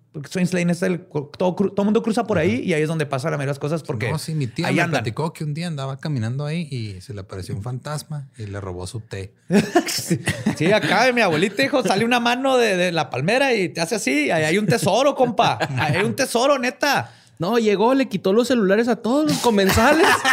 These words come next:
Speaker 3: <laughs> y luego pagó la cuenta de todos. <laughs>
Speaker 1: Ah, te amo. Ah, güey. Pues, estos fantasmas fueron descritos como un hombre alto con sombrero,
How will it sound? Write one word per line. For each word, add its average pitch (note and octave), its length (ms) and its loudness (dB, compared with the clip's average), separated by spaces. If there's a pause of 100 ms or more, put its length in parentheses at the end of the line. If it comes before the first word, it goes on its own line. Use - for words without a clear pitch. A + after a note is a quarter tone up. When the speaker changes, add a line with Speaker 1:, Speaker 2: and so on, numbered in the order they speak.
(220)
Speaker 3:
<laughs> B3+ 480 -4
y F3 80 6
luego G#3 240 6
pagó A3+ 220 2
la A#3+ 140 0
cuenta B3+ 320 0
de A#3+ 100 4
todos. G#3+ 640 0 (160)
<laughs> - 640 -4 (3500)
Speaker 1:
Ah, A3+ 200 -4
te - 120 -8
amo. F3 120 -8 (720)
Ah, - 180 -6
güey. F3+ 160 -4 (500)
Pues, - 320 -8
estos A#3 260 2
fantasmas A#3 480 2
fueron G3+ 200 2
descritos G3+ 500 -2
como C#3+ 420 2
un F3 260 0
hombre F3 240 0
alto E3+ 340 -2
con F3 160 0
sombrero, D#3+ 520 -2